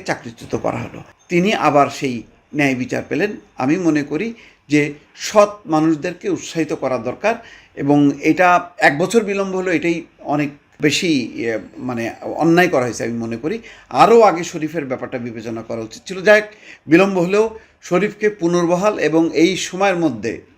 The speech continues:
তার সেই তিন বছরের সমস্ত দেনা পাওনা সবগুলো, আহ, মিটাই দেওয়ার জন্য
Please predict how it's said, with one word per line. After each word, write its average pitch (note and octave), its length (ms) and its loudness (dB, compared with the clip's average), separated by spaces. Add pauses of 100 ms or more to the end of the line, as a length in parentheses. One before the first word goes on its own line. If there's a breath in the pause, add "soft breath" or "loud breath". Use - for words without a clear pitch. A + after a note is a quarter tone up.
তার C#3 200 4 (120)
সেই C3+ 280 -4 (320 soft breath)
তিন G3 260 0
বছরের D#3+ 380 2
সমস্ত F#3 500 -6
দেনা D3 420 0
পাওনা C#3+ 300 -2
সবগুলো, D3+ 440 -2 (260 loud breath)
আহ, B2+ 420 2
মিটাই C3+ 260 2
দেওয়ার B2 240 0
জন্য F3 360 -4